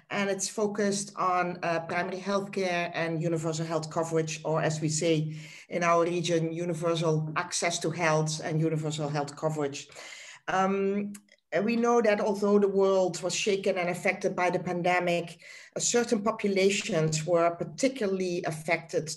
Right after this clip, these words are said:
those in the most vulnerable situation. And it was because of, uh, pre-existing conditions, because maybe there were migrants already living in, in poor areas, their social employment conditions, workers in the informal economy had huge challenges,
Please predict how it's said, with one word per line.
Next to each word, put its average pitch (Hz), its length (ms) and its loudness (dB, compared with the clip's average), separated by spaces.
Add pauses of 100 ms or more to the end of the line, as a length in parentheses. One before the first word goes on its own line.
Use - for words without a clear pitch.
(140)
those 170 340 2
in 165 160 -2
the 160 60 -2
most 165 340 0
vulnerable 156 640 2 (140)
situation. 151 1080 2 (200)
And 190 100 0
it 202 160 2
was 214 180 2
because 202 440 0
of, 165 280 0
uh, 160 200 0
pre-existing 175 680 -2
conditions, 202 720 2
because 165 480 0 (200)
maybe 170 200 0
there 156 100 4
were 156 140 2
migrants 180 680 2
already 160 360 0
living 160 320 0
in, 151 200 0 (320)
in 156 160 -6
poor 180 280 4
areas, 175 760 2
their 160 140 0
social 208 440 2
employment 202 540 0
conditions, 180 720 -4 (180)
workers 190 340 0
in 175 100 0
the 170 100 2
informal 180 400 -2
economy 175 420 -2
had 180 160 -2
huge 202 460 -4
challenges, 185 640 -2